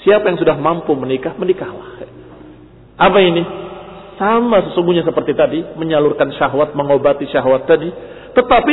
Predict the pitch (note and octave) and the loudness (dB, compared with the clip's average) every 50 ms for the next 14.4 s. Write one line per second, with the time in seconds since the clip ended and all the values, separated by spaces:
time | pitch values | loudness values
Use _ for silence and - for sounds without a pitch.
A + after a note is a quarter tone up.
0 | A#3+ B3+ A3+ G#3+ G3 F#3 F3 F3 F3 D#3+ F3 F3+ G3 G#3+ G#3 G3+ - - G#3+ A3+ | 4 4 6 6 4 4 2 2 2 4 6 6 6 6 4 2 2 2 4 4
1 | A3+ A3+ G#3 F#3 G#3+ A3+ G#3+ G#3 - - - - - - - - - - - - | 6 4 4 2 2 0 0 -2 -4 -8 -12 -14 -14 -16 -16 -16 -18 -18 -20 -20
2 | - - - C#3+ E3 F3 F3 G3 F3 F3+ F3 F#3+ G3+ A3 A#3 B3+ B3+ - - G#3+ | -20 -4 2 4 6 6 6 6 6 6 4 4 4 4 4 4 2 2 0 0
3 | G3+ F3 E3 - - - - - - - - - - - - - - - - - | 0 -2 -4 -10 -10 -10 -8 -8 -10 -10 -14 -20 -20 -20 -20 -20 -20 -20 -20 -20
4 | - - - - - - - - - - - F#3+ G3 F#3+ F#3 F3+ F3 D#3+ E3 F3+ | -20 -20 -20 -20 -20 -20 -20 -20 -12 -2 2 4 6 6 6 6 4 6 6 6
5 | E3 E3+ E3 D#3+ D#3+ E3 D#3+ E3 F3 F3 D#3+ - - - - - - - - - | 6 4 4 2 2 2 4 4 4 4 2 0 -6 -12 -14 -14 -16 -4 2 4
6 | D#3 E3+ E3 F3 F3+ - F3 G3 A3 A3+ G3 G#3+ G3 G3 F#3 F3+ F3 F3+ E3+ F3+ | 6 6 8 8 6 6 6 4 4 4 6 6 6 6 6 6 6 4 4 6
7 | F3+ F#3+ F3 F3 E3+ F3 E3+ E3 D#3+ E3 D#3+ D#3+ D#3+ D#3 D#3+ F3+ F3+ E3+ D3+ A#2 | 4 2 2 2 0 -2 0 2 2 2 2 2 4 4 4 4 2 0 -2 -4
8 | - - - - - - - - - - - - - - - - - - - - | -4 -8 -10 -10 -10 -10 -10 -14 -18 -20 -20 -20 -20 -20 -20 -20 -20 -20 -20 -20
9 | - - - _ _ _ _ _ _ _ _ _ _ _ - - - C#3 D3+ E3+ | -20 -20 -20 _ _ _ _ _ _ _ _ _ _ _ -20 -6 -2 0 2 4
10 | F3 E3+ E3 E3 D#3 D3+ D3 C#3+ D3 C#3 C#3 C#3 C3+ B2 C3 C#3+ C#3 C3+ A#2 - | 4 4 4 4 6 6 6 6 4 4 4 2 2 4 4 4 4 4 2 -2
11 | - - - - - - - - - - - - - - - - - - C#3 C#3+ | -8 -10 -8 -8 -8 -10 -12 -18 -20 -20 -20 -20 -20 -20 -20 -8 -4 -2 0 0
12 | D3+ C#3+ D3 D3+ C#3+ D#3 D3+ D3+ D3 C#3+ C#3+ C#3+ C#3+ C#3 - C#3+ D3 D3 C#3+ D3 | 0 0 0 0 0 0 0 0 0 -2 -2 -2 -2 -2 -2 -2 -2 0 0 0
13 | C3+ C3 - C3+ C3+ C3+ B2+ C3 B2+ C3+ C3+ C3+ - - - - - - - - | -2 -2 -2 -4 -6 -4 -2 -2 -2 -2 -4 -6 -6 -12 -20 -20 -20 -20 -20 -20
14 | - - - - C3+ C#3 D3 | -20 -18 -8 -4 -2 0 0